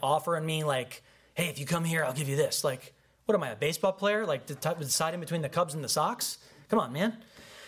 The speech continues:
Um, but when the church is stirred up with heresy, and there are, unfortunately, lots of little, little heresies,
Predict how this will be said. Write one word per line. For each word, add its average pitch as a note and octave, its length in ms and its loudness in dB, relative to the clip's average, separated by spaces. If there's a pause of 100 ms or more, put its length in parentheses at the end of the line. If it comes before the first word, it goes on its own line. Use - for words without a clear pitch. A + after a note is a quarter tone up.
(240)
Um, D3 340 0 (420)
but D#3+ 360 2 (360)
when E3 200 2
the D#3+ 60 0
church A3 360 2
is A#3+ 120 2
stirred F3+ 320 2
up D#3+ 120 2
with C#3+ 120 -2
heresy, D3+ 640 -2 (300)
and D3 140 0
there D3+ 160 2
are, D#3 220 2
unfortunately, D#3+ 580 -2
lots D3 280 2
of D3 160 0
little, E3+ 240 -2
little G#3 400 2
heresies, C3+ 800 0